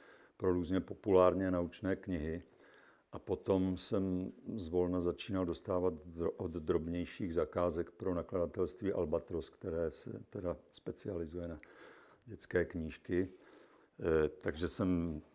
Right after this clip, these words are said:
už jako vydal několik knih, které byly nějakým způsobem oceněny. A koncem těch osmdesátých let, někdy v roce osmdesát osm, eh, kdy už se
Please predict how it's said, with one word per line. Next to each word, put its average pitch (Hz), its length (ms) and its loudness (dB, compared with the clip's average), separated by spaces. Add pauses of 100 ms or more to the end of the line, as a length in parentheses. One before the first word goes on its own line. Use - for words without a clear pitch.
(300)
už - 260 -8
jako 101 240 -2
vydal 87 320 4
několik 95 460 0
knih, 92 340 0
které 90 240 0
byly 87 200 0
nějakým 87 380 -2
způsobem 92 440 -6
oceněny. 90 680 -4 (680)
A 85 460 6 (800)
koncem 98 680 4 (120)
těch 101 300 -2
osmdesátých 98 960 0
let, 95 280 2
někdy 90 480 2 (1000)
v 82 120 -4
roce - 280 -2
osmdesát 95 880 -2
osm, 90 640 -2
eh, - 1080 -2
kdy 78 320 -4
už - 220 -6
se 92 360 6